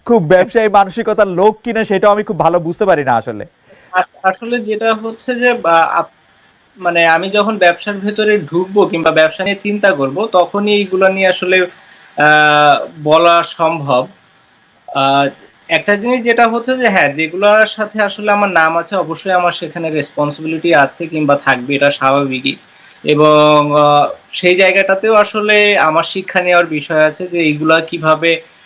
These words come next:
Speaker 2: আহ, আরো বেটার ওয়েতে, বা, রান করা যায়, কিভাবে আরো অর্গানাইজড ওয়েতে রান করা যায়, এবং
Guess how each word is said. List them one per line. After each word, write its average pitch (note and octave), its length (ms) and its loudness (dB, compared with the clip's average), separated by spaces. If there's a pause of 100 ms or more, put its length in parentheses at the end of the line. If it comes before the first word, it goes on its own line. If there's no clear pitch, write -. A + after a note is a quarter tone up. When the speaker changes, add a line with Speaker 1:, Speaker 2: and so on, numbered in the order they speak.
(160)
Speaker 2:
আহ, C#3+ 180 2
আরো E3 280 2
বেটার D#3 340 0
ওয়েতে, D#3+ 580 2
বা, C3+ 580 2
রান C#3+ 240 0
করা D3+ 280 2
যায়, C#3 320 -2 (120)
কিভাবে D3+ 400 -2
আরো D3+ 200 2
অর্গানাইজড D3 540 0
ওয়েতে D3 220 0
রান C3+ 240 0
করা C#3+ 260 0
যায়, C#3 160 2
এবং C#3 320 2